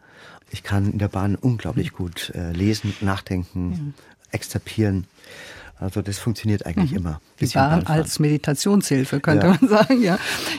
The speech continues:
Speaker 2: Ja, Sie wollen ja als Kabarettist, na ja, aufklärerisch sein, dieses Chaos, was in der Welt ja herrscht, eigentlich war ja immer Chaos,
Speaker 1: Ja.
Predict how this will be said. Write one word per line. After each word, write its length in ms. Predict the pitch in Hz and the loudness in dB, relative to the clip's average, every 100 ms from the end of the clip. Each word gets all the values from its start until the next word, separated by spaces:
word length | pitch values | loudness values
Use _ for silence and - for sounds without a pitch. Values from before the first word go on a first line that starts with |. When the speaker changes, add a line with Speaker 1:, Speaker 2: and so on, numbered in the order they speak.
| - | 2
Speaker 2:
Ja, 240 | 185 143 | 4 6
Sie 180 | 139 226 | 6 4
wollen 300 | 185 202 220 | 6 6 8
ja 160 | 214 185 | 6 4
als 240 | 180 - | 0 -2
Kabarettist, 920 | - 147 139 127 - 160 170 - - - - - - - _ _ - | -2 0 0 -2 -4 -4 -2 -6 -8 -16 -20 -18 -18 -20 _ _ -6
na 100 | 120 | -4
ja, 260 | 107 - - | -2 -4 -2
aufklärerisch 800 | 151 185 - 175 160 165 156 151 | 0 0 0 0 2 2 2 0
sein, 400 | - 131 143 151 | 0 2 4 4
dieses 460 | 147 143 156 - - - - - | 2 0 0 0 -6 -14 -14 -2
Chaos, 520 | 165 143 190 185 - | 2 4 4 2 2
was 220 | 135 - | 0 0
in 120 | - | 2
der 200 | 151 147 | 2 4
Welt 260 | 139 151 151 | 4 2 2
ja 140 | 143 | 2
herrscht, 500 | 131 131 180 - - | 2 0 0 -4 -2
eigentlich 380 | 120 120 135 - | -2 -2 -2 -2
war 80 | 127 | -2
ja 80 | 127 | -2
immer 300 | - 185 151 | 0 2 0
Chaos, 400 | - 131 139 95 | -2 -2 0 0
Speaker 1:
Ja. 120 | 78 | -2